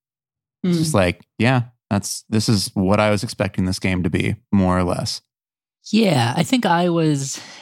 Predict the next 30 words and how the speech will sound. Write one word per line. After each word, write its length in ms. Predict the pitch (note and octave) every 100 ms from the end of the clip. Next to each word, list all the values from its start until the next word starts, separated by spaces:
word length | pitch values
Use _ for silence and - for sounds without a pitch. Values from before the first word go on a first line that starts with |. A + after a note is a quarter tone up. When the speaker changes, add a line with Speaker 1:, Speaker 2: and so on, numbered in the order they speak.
| - - _ _ -
Speaker 3:
hoping, 680 | D3+ D#3 D3 A#2+ A2+ G#2 G2
though 140 | G2+
not 180 | G2+ G2+
expecting, 520 | F#2 - - G2+ G#2
that 100 | G2+
it 100 | G2
would 160 | G2+ -
be, 80 | G#2+
you 300 | G2+ G2 G#2+
know, 160 | G2
The 80 | A2
Witcher 240 | G#2 - G2
Three, 240 | G#2+ G2+
but 160 | G2 F#2+
in 120 | F#2+
the 80 | F#2+
future. 440 | G#2+ G2 - A2
And 360 | A2 A2 G#2+ A2
from 720 | - - - - - C#3 C3+
what 100 | C3+
I've 160 | C3 A#2
seen 180 | A2
so 160 | G#2 G#2+
far, 300 | - G#2 G#2
it 140 | G#2
feels 360 | - - A#2+ A2
smaller 800 | - - - G#2+ A2 A#2 A#2+ A#2
than 180 | G#2+ G#2
that 260 | A2 A2
game 540 | B2 A2 G#2+ G#2+ G2+